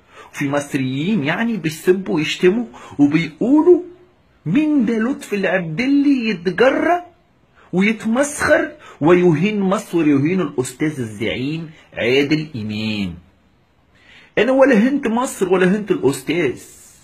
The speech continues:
أنا اعترفت وكل الشعب التونسي بيحب مصر وبيعترف إنكم أم الدنيا.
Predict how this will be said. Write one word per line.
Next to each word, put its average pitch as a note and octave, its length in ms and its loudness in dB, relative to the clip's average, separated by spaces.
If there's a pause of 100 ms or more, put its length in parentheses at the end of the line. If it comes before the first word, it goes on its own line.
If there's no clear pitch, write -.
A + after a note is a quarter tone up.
(440)
أنا A#3 200 2
اعترفت G3+ 540 0
وكل C#4 320 -2
الشعب F#3 400 -4
التونسي G#3 440 -6
بيحب F#3 440 -4
مصر F#3+ 440 -4
وبيعترف F#3+ 720 -2
إنكم F3+ 480 -2
أم D3+ 240 0
الدنيا. G2 420 -6